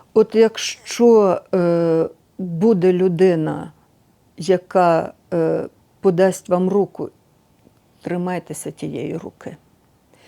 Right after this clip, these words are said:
Не забороняйте собі бути щасливими.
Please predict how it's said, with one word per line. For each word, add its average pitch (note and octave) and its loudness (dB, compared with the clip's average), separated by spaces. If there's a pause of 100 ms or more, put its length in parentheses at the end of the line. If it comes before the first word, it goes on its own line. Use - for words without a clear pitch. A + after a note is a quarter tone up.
(1080)
Не A3 6
забороняйте G3+ 4
собі F#3+ 0 (100)
бути F#3 0
щасливими. E3 -6